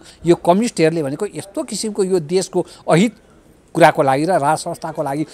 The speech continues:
जुन अहित किसिमको कुरा गर्छन्, यी कुरा हामीले पहिलो सुरुमा त हो कि भन्ने जस्तो लाग्थ्यो, तर यिनीहरू फटा रहेछन् भन्ने कुरा हामीलाई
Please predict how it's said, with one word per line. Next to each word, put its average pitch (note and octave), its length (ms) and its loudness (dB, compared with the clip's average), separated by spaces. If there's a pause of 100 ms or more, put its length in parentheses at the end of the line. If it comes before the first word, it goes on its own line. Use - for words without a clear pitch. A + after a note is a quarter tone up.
(180)
जुन E3+ 140 -2 (100)
अहित G#3+ 180 2
किसिमको E3+ 300 -2
कुरा C#3+ 240 0
गर्छन्, B2+ 320 -2 (160)
यी A3 160 0
कुरा B3+ 180 6
हामीले F3+ 380 2
पहिलो G3+ 300 4
सुरुमा F3+ 260 -4
त F#3 80 -4
हो C3+ 240 0
कि C#4+ 80 -4
भन्ने F3 280 -2 (280)
जस्तो E3 240 2
लाग्थ्यो, C#3+ 320 0
तर F#3 280 8 (280)
यिनीहरू F#3 220 2 (100)
फटा E3+ 260 6
रहेछन् D3 300 2
भन्ने A#2+ 240 -6
कुरा B2+ 120 -6
हामीलाई A2+ 240 -6